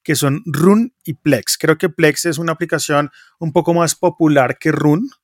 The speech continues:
Run es un aplicativo que está hecho y dedicado para audiófilos, gente que le gusta la música.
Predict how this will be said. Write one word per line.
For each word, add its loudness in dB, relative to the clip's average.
Run -2
es -6
un 0
aplicativo 2
que -6
está 0
hecho 0
y 2
dedicado 4
para 4
audiófilos, 0
gente -6
que -6
le 0
gusta -6
la -2
música. -2